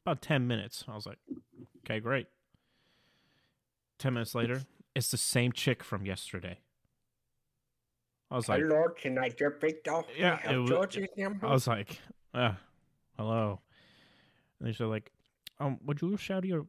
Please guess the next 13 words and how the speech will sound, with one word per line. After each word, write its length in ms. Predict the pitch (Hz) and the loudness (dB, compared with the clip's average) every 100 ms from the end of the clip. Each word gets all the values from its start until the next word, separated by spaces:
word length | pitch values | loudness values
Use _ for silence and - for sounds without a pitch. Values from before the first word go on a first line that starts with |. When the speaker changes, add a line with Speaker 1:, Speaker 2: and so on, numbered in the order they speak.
| - | -10
Speaker 1:
screen, 400 | - 180 208 240 | -8 -6 -4 -8
pl-, 120 | - - _ - | -12 -20 _ -12
please?" 360 | - 240 254 - _ | -4 -4 -4 -18 _
I 40 | - | -8
was 140 | 120 | -6
like, 200 | 104 - _ _ _ _ _ _ | -6 -10 _ _ _ _ _ _
"Yep." 440 | 113 98 98 107 - _ _ _ _ _ _ _ _ | -12 -6 -4 -4 -8 _ _ _ _ _ _ _ _
She 220 | - - | -14 -4
went 220 | 117 135 | 0 0
through 160 | - 107 | 0 -2
the 160 | 101 98 | -2 -8
same 600 | - - 107 120 135 147 | -8 -6 -4 -2 -2 -4
exact 720 | 120 110 - 101 107 123 - | -2 -4 -2 -2 -2 -4 -10